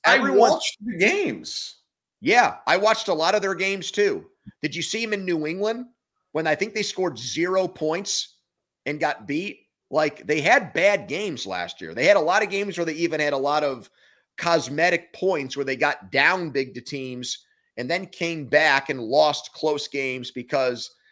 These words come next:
Speaker 2: they trailed. They had a huge second half turnaround, don't get me wrong. But I just don't trust their quarterback to have a consistent,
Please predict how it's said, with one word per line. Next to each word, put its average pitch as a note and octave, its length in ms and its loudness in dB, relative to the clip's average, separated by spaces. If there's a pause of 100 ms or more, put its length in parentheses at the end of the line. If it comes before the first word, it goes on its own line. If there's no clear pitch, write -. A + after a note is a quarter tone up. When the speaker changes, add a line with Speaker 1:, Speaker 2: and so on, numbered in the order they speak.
(140)
Speaker 2:
they C3+ 120 -2
trailed. C3+ 320 2
They E3+ 140 2
had G3+ 120 6
a F3+ 140 -2 (240)
huge A3+ 340 -4
second G#3 320 0
half F3+ 420 0
turnaround, B2 500 -4
don't D3 180 -4
get E3+ 120 -4
me E3 100 -2
wrong. D#3 400 -2 (540)
But - 300 -2
I D#3 140 4
just F3 260 -6
don't G3+ 340 2
trust - 360 -2
their E3+ 100 -4
quarterback A#2+ 800 -4 (640)
to D3 100 -6
have D#3 220 4
a D3+ 60 -8
consistent, E3+ 880 -6